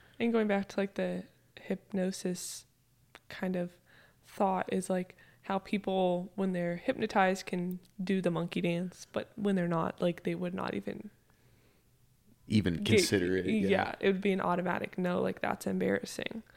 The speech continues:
Speaker 1: Where, I mean, if you apply that to sports,
Speaker 2: And
Speaker 1: in
Speaker 2: I
Speaker 1: practice, you're expected to let down a few times. You know, you can make a mistake, but that's why you're practicing. But in the game, it's, like,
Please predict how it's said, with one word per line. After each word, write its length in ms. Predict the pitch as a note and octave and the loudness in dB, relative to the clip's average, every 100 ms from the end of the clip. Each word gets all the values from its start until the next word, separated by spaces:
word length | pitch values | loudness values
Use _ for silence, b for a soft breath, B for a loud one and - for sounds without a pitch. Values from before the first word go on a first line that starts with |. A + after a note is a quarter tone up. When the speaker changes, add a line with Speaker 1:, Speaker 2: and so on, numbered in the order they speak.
| B B B _ | B B B _
Speaker 1:
Where, 460 | G3 F#3 F3+ F#3 - _ - | 2 2 2 -2 -6 _ -2
I 60 | |
mean, 100 | F#3+ | 0
if 120 | F#3 F#3+ | 0 -2
you 120 | F#3+ | -4
apply 320 | F#3+ - G3+ | -4 2 4
that 180 | F#3+ - | 4 2
to 100 | - | -2
sports, 800 | - - G3+ F3+ F3 - - - _ b b b b b b b b b - _ _ _ - - - - | -12 0 2 2 -2 -8 -20 -20 _ b b b b b b b b b -20 _ _ _ -20 -20 -20 6
Speaker 2:
And 100 | A#3 | 10
Speaker 1:
in 60 | A3 | 10
Speaker 2:
I 20 | |
Speaker 1:
practice, 720 | - B3+ C4+ - G#3 G3 - - b b b b b - | 10 10 10 8 4 4 -8 -20 b b b b b -2
you're 260 | G3+ A3+ | 6 8
expected 640 | G#3 - - F#3+ - A3+ - | 6 2 2 2 2 0 2
to 100 | B3 | 2
let 180 | A3+ A3 | 4 2
down 420 | A3 A3 A3 A3+ - _ | 2 0 -2 -4 -10 _
a 60 | A#3 | -4
few 160 | B3 | -2
times. 380 | B3 B3 B3 B3+ | -2 -4 -6 -4
You 60 | C4 | -4
know, 140 | B3+ - | -4 -4
you 140 | B3 | -4
can 140 | C4 B3+ | -2 0
make 160 | B3+ A#3 | 0 2
a 20 | |
mistake, 540 | A3+ - G3+ G3 - b b b | 0 2 0 0 -6 b b b
but 100 | A3 | 0
that's 220 | A3 A3 | 0 2
why 80 | G3+ | 0
you're 100 | G3 | -2
practicing. 600 | - G#3+ G#3+ - - G#3 | 0 -2 -2 -8 -6 -6
But 140 | G3 G3 | -4 0
in 120 | G3 | 0
the 80 | F#3+ | 2
game, 340 | G3 G3+ G3 | 0 0 0
it's, 160 | G3 - | -4 -6
like, 220 | - - | -8 -10